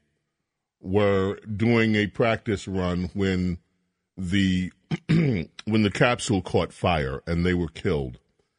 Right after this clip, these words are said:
And that set America's space program back. But it didn't set it back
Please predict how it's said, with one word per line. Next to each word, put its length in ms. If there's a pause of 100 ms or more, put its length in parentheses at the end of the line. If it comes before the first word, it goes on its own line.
(360)
And 280
that 200
set 400
America's 600
space 380
program 500
back. 540 (1700)
But 120
it 120
didn't 240
set 180
it 160
back 260